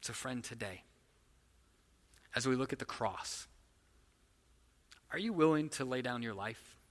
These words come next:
Are you li-, willing to lay down those negative messages? Are you willing to lay down your inadequacy and allow God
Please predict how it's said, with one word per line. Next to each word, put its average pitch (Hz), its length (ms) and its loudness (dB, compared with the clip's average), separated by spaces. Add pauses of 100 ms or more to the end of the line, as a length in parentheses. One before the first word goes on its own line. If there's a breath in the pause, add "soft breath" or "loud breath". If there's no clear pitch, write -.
(720)
Are 143 100 6
you 190 200 6
li-, 185 320 6
willing 175 360 10
to 156 120 0
lay 151 200 10
down 143 420 8 (340)
those 135 200 2
negative 127 440 2
messages? 110 720 -6 (400 soft breath)
Are 160 120 12
you 202 180 6
willing 202 400 12
to 170 120 4
lay 165 180 10
down 160 400 10 (220 soft breath)
your 143 160 10
inadequacy 139 1000 0 (920)
and 135 100 -4
allow 139 240 0
God 127 340 -4